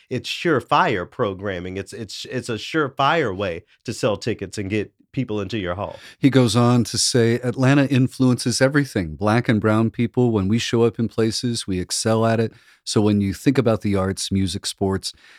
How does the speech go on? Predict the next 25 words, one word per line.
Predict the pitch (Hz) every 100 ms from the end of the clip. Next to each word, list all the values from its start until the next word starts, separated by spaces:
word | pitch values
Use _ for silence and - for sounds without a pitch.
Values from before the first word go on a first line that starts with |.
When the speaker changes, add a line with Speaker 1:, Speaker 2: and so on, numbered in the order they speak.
| _
Speaker 2:
that | 214
we | 101
typically | 92 - 160 165 147 123 98
haven't | 123 117 120
been | 104 101
a |
part | - - 127 120
of, | 120 110
once | 101 127 139
we | 156
learn, | 139 113 104 104 104 _ _ _
we | 92 107
excel. | 104 - - 107 87 82 -
And | 107 92 90 87
one | 85 87 101 127 160
place | 160 160 120 104 127 -
that | 98 92
we | 107
have | 90 87
not | 107 135
been | 131 117
represented | 107 104 104 101 90 92
in | 90
that | 82 -
way | 123 127